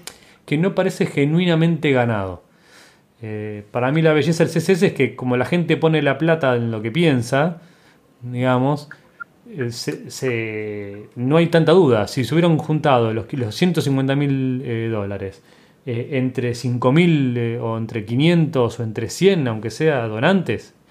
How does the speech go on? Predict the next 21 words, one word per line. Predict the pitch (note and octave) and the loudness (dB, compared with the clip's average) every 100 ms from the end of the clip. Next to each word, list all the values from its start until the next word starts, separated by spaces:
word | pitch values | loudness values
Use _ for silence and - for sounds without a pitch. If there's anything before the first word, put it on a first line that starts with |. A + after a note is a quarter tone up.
| _ _ - | _ _ -6
más | C3+ | -6
pequeños, | A#2+ A#2+ G#3 G#3 A#2+ G2 - _ _ _ _ _ _ - | -2 0 4 4 2 -2 -12 _ _ _ _ _ _ 2
bueno, | G#3+ D3+ F#3 A3 | 4 4 2 -2
entendería | E3+ F3+ F3+ F#3+ G#3 F#3+ | 0 2 4 4 4 6
más, | G3 E3 - _ | 2 0 -8 _
como | - D#3 | -2 0
más, | D#3+ D#3+ - | 0 -2 -4
más | D3+ D#3+ D#3 | -2 0 2
bien | E3 E3+ E3+ E3 | 2 2 2 0
que | D#3+ B2+ B2+ C3 - - - - E3 | 0 2 2 0 -8 -20 -20 -18 -12
las | A2+ G#2+ | -10 -6
personas | - - C#3+ B2+ | -6 -2 -2 -2
que | A#2+ | -4
manejan | A2+ C3 D#3 B2+ | -2 -2 0 0
los | A#2 | -2
canales | - A2+ B2+ B2+ | -2 -2 -2 -2
oficiales | A#2 A#2 C#3 C3+ | -4 -4 -2 -2
de | |
Monero | C#3+ C#3+ D3+ D#3 D#3 | 0 0 0 -2 2
puedan | D3+ C#3+ C#3 | 4 4 2
decir, | C3 D3 C#3+ C#3+ | 0 2 0 0